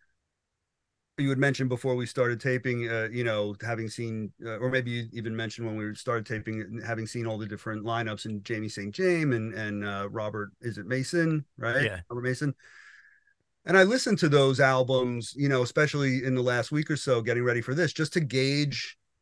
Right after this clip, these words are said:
Speaker 1: my own take on, like, you know, that difference between Jani Lane and then Warrant as a whole. And those guys are fine, you know, they're, those are decent albums, but they're instantly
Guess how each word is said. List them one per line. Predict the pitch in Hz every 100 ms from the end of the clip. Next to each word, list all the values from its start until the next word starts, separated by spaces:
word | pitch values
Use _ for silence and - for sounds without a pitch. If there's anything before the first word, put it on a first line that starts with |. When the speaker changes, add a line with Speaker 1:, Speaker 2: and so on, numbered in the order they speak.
| _ _ _ _ _ _ _
Speaker 1:
my | 175 165
own | 170 165
take | 160 170 151 139
on, | 123 120
like, | 120 117 120 -
you | 123 135
know, | 120 110 113 104
that | 123 117
difference | 143 135 131
between | - 110 139 131 120 110
Jani | 123 123
Lane | 120 120 120 120 113 117
and | 117 117
then | 113 117
Warrant | 113 120 120 117 123
as | 117 117
a |
whole. | 110 143 143 120 104 - _ _ _ -
And | 170 190
those | 220 302
guys | 349 320
are | -
fine, | - 160 427 127 104 120
you |
know, | 156 139
they're, | 139 156
those | 147 190
are | 254
decent | 156 131 165 156 143
albums, | 135 165 175 131 113
but | 104 - 110
they're | 131 135
instantly | 156 190 - 185 151 147